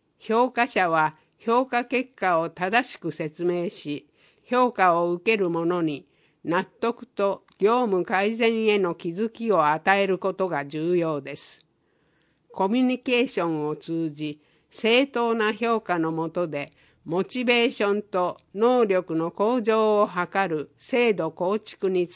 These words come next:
努めます。質問。九月定例会で質問した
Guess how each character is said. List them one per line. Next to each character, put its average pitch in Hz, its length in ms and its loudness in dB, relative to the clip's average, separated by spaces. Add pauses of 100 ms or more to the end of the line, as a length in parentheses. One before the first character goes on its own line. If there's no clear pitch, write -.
(120)
努 175 120 -2
め 160 160 -2
ま 139 160 -6
す。 - 260 -14 (1200)
質 - 380 -6
問。 202 340 2 (880)
九 262 120 -6
月 240 380 2
定 233 300 2
例 240 240 2
会 165 340 0
で 156 200 -4
質 - 340 -6
問 185 280 0
し - 200 -12
た 156 240 -2